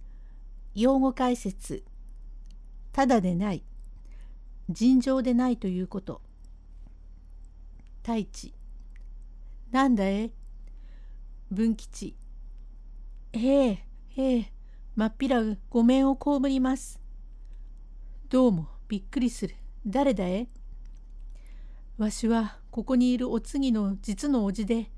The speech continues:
百姓文吉と申します。わしは、今日よそへ行って、さっき家へ帰ると、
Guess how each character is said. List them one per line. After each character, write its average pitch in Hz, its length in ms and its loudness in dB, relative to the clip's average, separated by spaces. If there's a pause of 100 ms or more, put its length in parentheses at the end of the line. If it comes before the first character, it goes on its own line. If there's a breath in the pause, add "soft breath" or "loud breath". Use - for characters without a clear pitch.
(560 soft breath)
百 - 280 -6
姓 226 300 4
文 226 220 6
吉 - 240 -8
と 262 100 4
申 240 200 8
し - 100 -4
ま 247 160 4
す。 - 240 -12 (720 soft breath)
わ 202 120 2
し - 160 -4
は、 220 380 2 (260)
今 262 200 2
日 214 60 2
よ 269 120 2
そ 277 140 0
へ 233 140 4
行 208 100 -2
っ - 20 -12
て、 226 420 -4 (380)
さ - 180 -2
っ 214 40 0
き 208 200 -2
家 220 300 0
へ 240 60 0
帰 277 260 2
る 240 100 2
と、 214 300 0